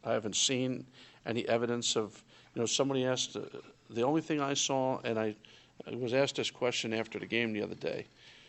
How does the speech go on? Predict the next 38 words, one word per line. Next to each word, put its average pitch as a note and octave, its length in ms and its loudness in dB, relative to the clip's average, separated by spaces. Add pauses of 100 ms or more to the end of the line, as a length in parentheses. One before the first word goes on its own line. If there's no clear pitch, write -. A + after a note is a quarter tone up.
(220)
uh, G#2+ 360 0
and A2+ 180 0
I, A2+ 160 0
only D3 240 2
reason C3+ 320 0
I A2 80 2
say C3 260 4
it G#2 60 -2
is - 60 -12
'cause A2+ 100 -10
we A2 100 -2
went A#2+ 180 -2
down B2 200 0
to G#2+ 60 -4
say B2 180 -2
the A2+ 60 -4
team A#2 280 -4
prayer B2 320 0
at G#2+ 80 -6
the A2+ 160 -4
end. A2+ 280 -2 (520)
I A#2+ 120 0
saw A#2+ 360 4
somebody A2 480 0
with, G#2 280 -2
uh, G#2+ 280 0 (240)
with, A2 200 -6 (220)
with A2 160 -2
Andre, G#2+ 440 -2 (560)
Andre A2 280 0
Maloney, G2+ 420 -4
rest G2+ 280 -6
in - 80 -14
peace. - 420 -10
You A#2+ 100 -8
know, A#2+ 60 -6
I A#2 100 -4
s-, - 160 -8